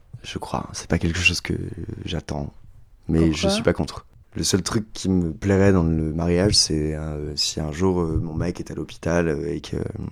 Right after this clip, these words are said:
Speaker 1: je suis marié, euh, j'aurai le droit de visite, entre guillemets, tu vois.
Speaker 2: L'héritage comme pour la grand-mère, quoi.
Speaker 1: Ah, t'es un monstre, t'es un monstre. <laughs> Pas du tout, euh, mais non, non, non, c'est simplement, ouais, pour la reconnaissance de notre amour que, euh,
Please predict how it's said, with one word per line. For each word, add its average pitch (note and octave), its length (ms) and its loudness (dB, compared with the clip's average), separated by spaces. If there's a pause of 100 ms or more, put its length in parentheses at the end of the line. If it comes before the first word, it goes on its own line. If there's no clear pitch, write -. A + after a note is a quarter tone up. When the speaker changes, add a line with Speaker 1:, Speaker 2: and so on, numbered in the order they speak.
(380)
Speaker 1:
je - 100 -4
suis - 120 0
marié, E2+ 460 4
euh, D#2 220 0 (640)
j'aurai E2 280 2
le F2 60 4
droit D#2+ 120 2
de D#2+ 80 -2
visite, - 380 -8 (340)
entre F#2 220 0
guillemets, F2 360 0
tu - 140 -4
vois. - 80 6
Speaker 2:
L'héritage A3+ 460 4
comme G3+ 180 4
pour G3+ 140 2
la F#3+ 120 2
grand-mère, G3+ 400 -4
quoi. E3+ 120 -8 (120)
Speaker 1:
Ah, E2 400 -4 (140)
t'es E2+ 140 0
un E2+ 200 4
monstre, F#2 520 6
t'es - 80 2
un G2 140 6
monstre. F2 680 2
<laughs> - 800 -6
Pas A2+ 100 10
du A#2 140 4
tout, D3 320 12
euh, D#2 320 12
mais E2+ 680 0
non, G#2+ 180 6
non, A#2+ 100 6
non, B2 160 6
c'est D#2+ 400 0
simplement, G2 480 8
ouais, G2 140 12
pour F2+ 160 4
la E2 100 4
reconnaissance F#2+ 560 4
de F#2+ 60 4
notre F2+ 240 2
amour F#2 340 2
que, - 140 -4
euh, D#2+ 560 -4